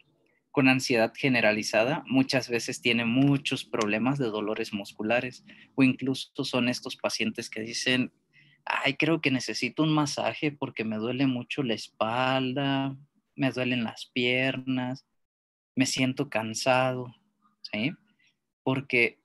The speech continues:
se fatigan muchísimo el tener todo el tiempo sus músculos contraídos,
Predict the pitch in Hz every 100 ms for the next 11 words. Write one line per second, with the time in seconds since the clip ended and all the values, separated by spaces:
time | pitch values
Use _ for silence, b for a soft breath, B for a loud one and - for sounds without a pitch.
0 | _ _ _ _ _ _ _ _ _ _
1 | _ - - 139 135 - 135 151 151 131
2 | 113 107 - 127 - 226 262 330 - _
3 | - 104 104 - 110 131 139 - 139 135
4 | 135 123 120 - - 110 127 135 135 120
5 | - 107 107 110 147 131 120 -